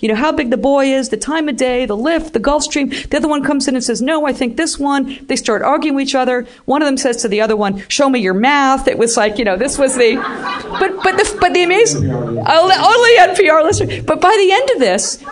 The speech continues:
these, in this comment stream, they figured out that the boy could not have been in the balloon before the balloon even landed. So, okay, silly story, but you know what? You think, "Wow,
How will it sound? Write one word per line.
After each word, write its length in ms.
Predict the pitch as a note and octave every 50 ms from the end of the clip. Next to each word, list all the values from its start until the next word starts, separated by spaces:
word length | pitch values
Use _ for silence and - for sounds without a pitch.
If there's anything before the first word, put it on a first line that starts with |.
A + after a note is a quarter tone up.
| - - - _ -
these, 560 | - D#4+ E4+ F#4 G4+ G4+ G4 - - - -
in 80 | F4+ F4+
this 360 | D4 D#4+ G#4+ C5 C5 A#4+ -
comment 460 | - - F4+ F#4 G4+ A4+ A#4 F#4+ D4+
stream, 580 | - - - A#3 G#3+ G3+ G3+ G#3+ C4+ D#4+ - - _ _ _ _
they 240 | G#3+ A3 D#4+ G4+ G#4+
figured 360 | G#4 - - G#4 C4+ D#4 D4+
out 200 | C#4 C4+ C#4 C4+
that 120 | C#4 C4+ -
the 80 | A#3+
boy 340 | G3 F#3+ A#3+ C4 C4+ C#4 C4+
could 200 | C4+ - B3 A#3
not 540 | G#3+ A3 A3 A3+ A3+ A#3+ B3+ C#4+ D4+ - A3+
have 200 | G#3+ A#3 A#3 G3
been 480 | A#3 A#3 A#3 A#3 A3 A3+ A3 G#3 G3+ - - _ _ _ _ _ _
in 120 | - G#3+ G3+
the 60 | F#3+
balloon 400 | F3 G3 F3+ E3+ D3+ D3+ C#3 - - _ -
before 380 | B3 A#3 A#3 - C4 D4 D4
the 80 | B3+ C#4
balloon 280 | A3 B3+ B3+ B3 A#3+ A#3
even 220 | G#3+ F3+ G3 F#3+
landed. 420 | F#3 E3+ D#3 D3 D3 - - - - _ _ _ _ _ _ _ _ _ _ _ _ _ _ _ _ _ _ _ _ -
So, 640 | - - - D4+ C#4+ C#4 C#4 C4+ C#4 B3 - - -
okay, 240 | F3 - - A3 A#3
silly 380 | A#3 - - D#4+ D#4 E4 E4+ D#4
story, 420 | - - - D4 D4 D4+ C#4+ C4
but 180 | G3 A#3 - -
you 80 | D4
know 120 | D4 E4+ F#4
what? 100 | F4 -
You 80 | C#4+
think, 280 | C#4 - E4 C4+ - -
"Wow, 440 | - D#4+ F#4+ G#4+ G#4 F4 C4+ A3+